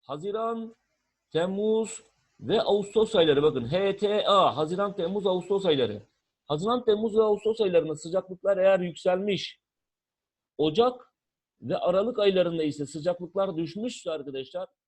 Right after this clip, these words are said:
bilin ki bu kesinlikle nerededir? Kuzey yarımküre, K Y K, değil mi arkadaşlar? En sıcak ve en soğuk aylar bilgisine ulaşabilir miyim? Evet.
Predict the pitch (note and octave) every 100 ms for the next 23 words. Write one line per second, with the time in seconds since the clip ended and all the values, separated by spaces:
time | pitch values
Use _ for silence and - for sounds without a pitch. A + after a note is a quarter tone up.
0 | _ F3+ G#3+ F#3+ C#3+ F3+ F3 E3+ F#3 G3
1 | - E3 G3 G3+ D#3+ G#3+ F#3+ - D#3+ G3
2 | F#3 D3 C3+ A#2+ A#2 - G#2+ G#2+ _ D#3
3 | D3+ A#2+ C3+ F3 F#3 _ F3+ D3 G#2 A#2+
4 | F#3 F3+ D3 D3+ D3+ - G#2+ _ _ _
5 | _ _ _ _ - F#3 B3 B3 A#3 B3+
6 | B3 A#3 A#3 A#3 A#3 A#3 F#3 F#3 F#3 C#3+
7 | - D#3 F3 F#3 F#3 E3 E3 E3 E3+ E3
8 | A3 G3+ A3+ - F#3+ D3+ -